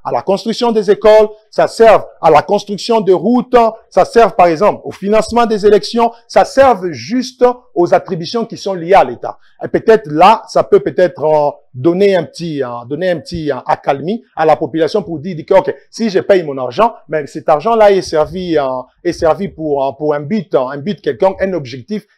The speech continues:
clair et précis. Pas juste prélever l'argent sans pour autant donner des explications. Ça, c'est un État sauvage, si on, on est, on est dans ces termes.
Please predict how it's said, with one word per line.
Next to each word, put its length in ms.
clair 300
et 80
précis. 480
Pas 160
juste 320
prélever 440
l'argent 420
sans 180
pour 140
autant 220
donner 220
des 160
explications. 500
Ça, 160
c'est 160
un 80
État 220
sauvage, 360
si 180
on, 120
on 240
est, 240
on 240
est 60
dans 100
ces 140
termes. 200